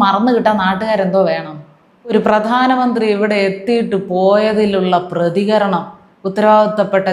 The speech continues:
ജനപ്രതിനിധികൾ നടത്തുന്നത് വല്ലാത്തൊരു അധപ്പതനം തന്നെ കേട്ടോ ഇത്. ഇനി മേയർ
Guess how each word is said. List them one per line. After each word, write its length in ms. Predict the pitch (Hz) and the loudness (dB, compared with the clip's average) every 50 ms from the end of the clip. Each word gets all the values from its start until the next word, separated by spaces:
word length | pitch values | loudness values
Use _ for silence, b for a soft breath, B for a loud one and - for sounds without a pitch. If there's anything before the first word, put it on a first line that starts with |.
| 160 170 | -2 -2
ജനപ്രതിനിധികൾ 880 | 175 180 190 190 190 214 202 190 208 208 202 190 185 190 196 196 190 185 170 165 165 | -2 -2 -2 -2 -4 -4 -4 -2 -2 -2 -2 -2 -2 -2 -2 -2 -2 -2 -2 -4 -4
നടത്തുന്നത് 680 | 165 165 165 185 190 - - 202 196 190 185 170 165 160 - - - - _ _ _ _ _ _ - 170 180 | -6 -4 -4 -4 -6 -4 -6 -4 -4 -2 -2 -2 -4 -6 -8 -12 -20 -20 _ _ _ _ _ _ -6 0 0
വല്ലാത്തൊരു 1080 | 190 196 220 247 277 302 320 339 349 359 381 381 381 - - 311 285 269 240 277 269 240 214 190 175 - - - - - - 165 175 185 | 0 0 0 -2 0 2 4 4 6 4 4 2 -2 -6 -4 -2 -2 -2 0 0 2 2 2 2 0 -2 -8 -12 -18 -14 -6 -2 0 0
അധപ്പതനം 680 | 190 185 - 240 233 - 277 294 294 294 285 269 220 185 | 0 0 -2 -4 -2 2 2 2 2 2 0 -2 -2 -2
തന്നെ 200 | 175 160 165 165 165 | -4 -6 -6 -8 -8
കേട്ടോ 200 | 170 - 170 165 156 151 | -8 -6 -6 -8 -8 -8
ഇത്. 100 | 156 156 156 - _ _ _ _ _ _ _ _ - 190 | -10 -10 -12 -12 _ _ _ _ _ _ _ _ -4 0
ഇനി 120 | 214 233 247 240 | 2 4 6 6
മേയർ 280 | 233 226 240 254 269 | 6 6 4 4 4